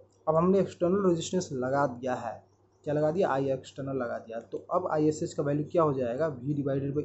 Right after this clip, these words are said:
आरएसएच प्लस R external होगा ना। अब चूँकि denominator का value बढ़ रहा है तो ultimately जो आईएसएच है वो क्या हो रहा है, घट रहा है।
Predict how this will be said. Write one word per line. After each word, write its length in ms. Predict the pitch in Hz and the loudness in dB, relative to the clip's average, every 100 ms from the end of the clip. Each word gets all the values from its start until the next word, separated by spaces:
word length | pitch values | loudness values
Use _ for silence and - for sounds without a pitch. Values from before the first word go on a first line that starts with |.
| - | -2
आरएसएच 520 | 127 139 - 165 - - _ - - - | -4 -4 -2 -4 -4 -12 _ -20 -20 -4
प्लस 560 | 143 175 190 - - _ _ - | 4 6 6 -2 -12 _ _ -4
R 120 | 139 151 | -2 -2
external 440 | - 175 175 190 - - - - - 160 | -2 -2 0 -2 -6 -18 -20 -20 -14 -4
होगा 120 | 180 | -2
ना। 80 | 196 - - _ _ _ _ - - _ - - | -2 -6 -20 _ _ _ _ -20 -20 _ -20 -18
अब 60 | - | -4
चूँकि 140 | 202 | 0
denominator 580 | 151 151 165 165 165 202 | 4 4 4 4 4 6
का 60 | |
value 220 | 190 175 170 | 6 6 6
बढ़ 300 | 117 175 170 | 6 6 8
रहा 300 | 143 123 120 | 6 4 0
है 500 | 131 185 185 170 165 | 0 -2 -4 -6 -4
तो 60 | |
ultimately 760 | 143 147 139 156 151 151 190 196 170 - 165 | 0 -2 0 0 0 2 0 0 -6 -10 -10
जो 240 | 147 - - | -6 -6 -2
आईएसएच 640 | 139 165 160 151 160 - - | 0 0 -2 -2 -4 -6 -2
है 140 | 165 120 - - | -2 -2 -6 -10
वो 80 | 147 | -8
क्या 220 | - 196 | 2 4
हो 180 | 185 165 | 6 4
रहा 140 | 117 | 2
है, 180 | - - _ _ _ _ - | -4 -12 _ _ _ _ -14
घट 140 | 131 156 | -6 0
रहा 160 | 160 | 2
है। 100 | 170 | 0